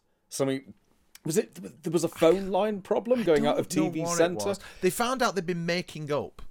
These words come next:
Speaker 2: the winners for many years.
Speaker 1: No, it was once.
Speaker 2: Was it?
Speaker 1: It was a one-off.
Speaker 2: So why
Speaker 1: And
Speaker 2: was
Speaker 1: it
Speaker 2: it
Speaker 1: was
Speaker 2: a big scandal then?
Speaker 1: Well, because the papers are twats, aren't they?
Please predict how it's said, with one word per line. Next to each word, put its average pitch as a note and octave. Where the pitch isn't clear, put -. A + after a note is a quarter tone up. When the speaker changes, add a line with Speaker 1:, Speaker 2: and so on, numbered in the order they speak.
Speaker 2:
the A#2+
winners A#2
for -
many A2+
years. G2
Speaker 1:
No, D3
it E3
was D#3+
once. B2
Speaker 2:
Was E3+
it? F#2
Speaker 1:
It F3+
was E3+
a C#3
one-off. B2+
Speaker 2:
So A#3
why B3+
Speaker 1:
And C4+
Speaker 2:
was B3
Speaker 1:
it B3+
Speaker 2:
it -
Speaker 1:
was G3+
Speaker 2:
a G#3+
big G#3+
scandal C4+
then? F2+
Speaker 1:
Well, F4
because E4
the -
papers D#4+
are D3
twats, -
aren't G4+
they? D3+